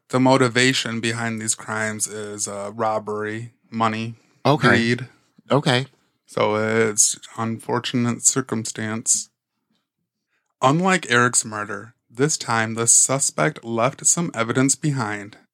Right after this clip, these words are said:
Speaker 1: The police noticed a blood trail leading away from the room,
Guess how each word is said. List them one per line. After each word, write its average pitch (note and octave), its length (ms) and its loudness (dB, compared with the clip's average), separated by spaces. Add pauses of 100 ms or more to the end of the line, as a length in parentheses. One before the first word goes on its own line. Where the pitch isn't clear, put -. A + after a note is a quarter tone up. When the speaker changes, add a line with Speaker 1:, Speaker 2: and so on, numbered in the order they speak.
Speaker 1:
The A#2+ 120 2
police C3+ 460 2
noticed E3+ 320 2
a B2 80 4
blood A#2+ 320 4
trail C3+ 320 0
leading C#3 420 2
away A#2 360 0
from D3+ 240 0
the D#3+ 80 4
room, D3 420 2